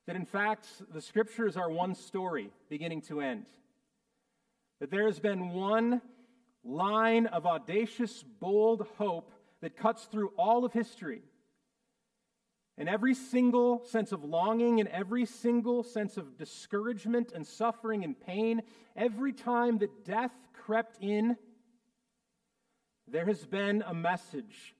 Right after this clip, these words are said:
a consistent message that God can, that He will, that He's promised and has in history. He's moved to allow us to be, to beckon us to be alive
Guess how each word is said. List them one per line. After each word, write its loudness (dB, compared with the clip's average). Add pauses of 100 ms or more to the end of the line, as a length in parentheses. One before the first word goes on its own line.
(220)
a -16
consistent -4
message -2 (540)
that -20
God -4
can, 0 (800)
that -14
He -8
will, 2
that -18
He's -20
promised -2 (300)
and -6
has 2
in 2
history. -2
He's -8
moved -4 (760)
to -6
allow 2
us -4
to -12
be, -12 (1600)
to -16
beckon 0
us -6
to -14
be -6 (720)
alive -2